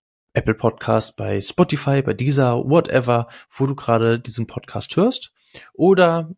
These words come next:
äh, abonniere diesen Kanal, damit du auch die nächsten Folgen, wenn sie wieder nächsten Dienstag rauskommen, ab fünf Uhr, äh, nicht verpasst, sondern wieder total und schnell dabei bist und ja, immer an dir dran bleibst.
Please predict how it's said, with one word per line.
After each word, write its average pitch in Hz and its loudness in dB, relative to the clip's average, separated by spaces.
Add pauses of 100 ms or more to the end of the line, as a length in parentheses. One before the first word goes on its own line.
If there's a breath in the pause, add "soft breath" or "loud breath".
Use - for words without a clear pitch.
äh, 123 0
abonniere 127 0
diesen 120 -2
Kanal, 104 2 (280 soft breath)
damit 120 2
du 160 4
auch - -4
die 123 -4
nächsten 180 2
Folgen, 123 0 (180 loud breath)
wenn 131 4
sie 131 2
wieder 120 4
nächsten 113 0
Dienstag 110 -2
rauskommen, 110 -4
ab - -8
fünf - -8
Uhr, 139 2 (400 loud breath)
äh, 120 2
nicht 151 0
verpasst, - -2
sondern 120 -4
wieder 117 0 (140)
total 156 -2
und 110 -6
schnell 123 -4
dabei 113 0
bist 120 -4
und 120 -6 (280 soft breath)
ja, 143 -2 (100)
immer 175 2 (220)
an 143 4
dir 139 2
dran 139 2
bleibst. 101 -2